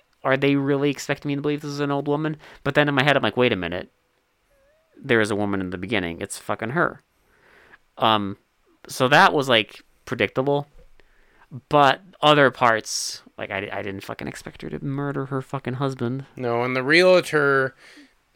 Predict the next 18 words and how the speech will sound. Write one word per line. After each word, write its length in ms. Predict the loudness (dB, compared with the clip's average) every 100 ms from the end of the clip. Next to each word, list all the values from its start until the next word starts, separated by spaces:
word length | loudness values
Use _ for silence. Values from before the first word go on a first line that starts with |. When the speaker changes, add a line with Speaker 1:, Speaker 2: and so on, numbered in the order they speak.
| 2
Speaker 2:
I 200 | 4 4
kind 340 | 2 -2 0
of 80 | 2
had 160 | 2 2
a 60 | 2
guess, 640 | -2 -8 2 6 6 2
but 160 | 0 2
I 60 |
wasn't 280 | 2 0 -4
a 40 |
hundred 260 | -4 -6 -6
percent 400 | -6 -6 -8 -8
sure. 400 | -8 -6 -6 -10 _ _ 2
Speaker 1:
I 160 | 4 4
knew, 180 | 4
s-, 220 | 2 0 -2
I 60 | 0
mean 360 | 2 2 -2